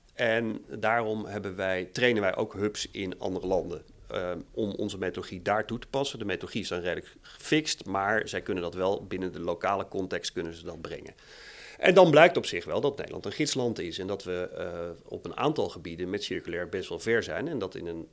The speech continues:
groot deel in andere landen men minder ver is. En ik denk dat dat ook voor de bouw geldt. Dus het feit dat we er al in Nederland mee bezig zijn, dat we vanaf tweeduizend vijftien al actief beleid voeren, dat er transitieagenda's zijn, dat, eh,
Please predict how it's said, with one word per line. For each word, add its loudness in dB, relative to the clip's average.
groot -6
deel -6
in -6
andere 0
landen 0
men -4
minder 4
ver -4
is. -4
En -6
ik -12
denk -8
dat -12
dat -6
ook -8
voor -6
de -2
bouw 10
geldt. -10
Dus -2
het -12
feit 6
dat 0
we -8
er -4
al -2
in -8
Nederland -4
mee -6
bezig 4
zijn, 0
dat -6
we -12
vanaf -8
tweeduizend -6
vijftien -6
al -2
actief -6
beleid 6
voeren, -2
dat -10
er -8
transitieagenda's -2
zijn, 0
dat, -6
eh, -8